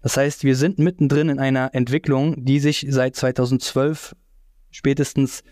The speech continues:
schon im Nahen Osten vollzieht. Und die Gefahr, dass ein Transitland oder auch eine Transitregion irgendwann auch zu einem Absatzmarkt wird,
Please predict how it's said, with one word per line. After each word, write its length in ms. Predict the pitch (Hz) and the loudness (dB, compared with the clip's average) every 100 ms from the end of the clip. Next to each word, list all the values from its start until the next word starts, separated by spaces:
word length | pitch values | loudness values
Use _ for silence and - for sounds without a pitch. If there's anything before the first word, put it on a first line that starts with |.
| - - | -20 -6
schon 280 | - 135 139 | -2 0 2
im 120 | 135 | 2
Nahen 200 | 127 127 | 2 2
Osten 440 | 127 - 131 120 - | 0 0 2 2 0
vollzieht. 640 | - 127 123 - 117 - - - - - - - | -2 -2 0 0 0 -2 -20 -20 -20 -20 -16 -2
Und 460 | 127 127 - - | 0 0 -4 -4
die 100 | 135 | 0
Gefahr, 600 | 131 123 - 160 190 202 - | 2 0 0 2 2 -2 -4
dass 420 | 143 127 - - - - | -2 -2 -4 -16 -12 -2
ein 400 | 127 127 123 - - | 0 2 0 -4 -4
Transitland 760 | 127 127 120 196 190 156 180 | 0 0 2 0 2 0 0
oder 180 | 131 117 | 0 0
auch 100 | 110 | 2
eine 180 | 123 123 | 0 0
Transitregion 1080 | - 123 135 147 131 123 127 139 175 214 180 - | 0 0 0 0 0 2 2 2 4 2 0 -6
irgendwann 560 | - 170 202 147 139 139 | 0 2 2 2 0 0
auch 260 | 131 160 156 | 0 0 -2
zu 180 | - | -4
einem 400 | - 135 131 127 - | 0 2 2 0 0
Absatzmarkt 800 | 170 - 160 139 - 123 120 - | -4 -2 -2 -2 0 0 0 0
wird, 300 | 127 160 180 | 0 0 -2